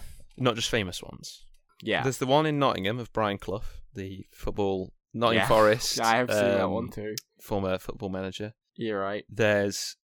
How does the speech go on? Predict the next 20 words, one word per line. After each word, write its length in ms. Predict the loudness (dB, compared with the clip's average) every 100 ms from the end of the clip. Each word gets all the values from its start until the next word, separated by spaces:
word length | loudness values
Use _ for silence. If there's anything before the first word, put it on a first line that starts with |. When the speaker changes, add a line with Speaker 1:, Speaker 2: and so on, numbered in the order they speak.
| _ _ _ _
Speaker 1:
Nelson's 420 | 0 0 0 -4
Column. 420 | -2 2 2 0 -4 _ _ _ _ _ _ _ _ _ 0
Wait, 300 | 4 4 2
no, 240 | 4 6 8
that 80 |
Speaker 2:
Mm-hmm. 40 | 6
Speaker 1:
doesn't, 180 | 2 -2
does 80 | 4
that 80 |
have 100 | 4
a 40 | 6
little 140 | 2
Nelson 300 | 2 -2 -4 -10
on 100 | -12
him? 160 | -16 -20 _ _ _ _ _ _ -10
On 140 | -8
it, 120 | -8 -8
on 80 | -8
the 60 | -4
top? 300 | -4 -4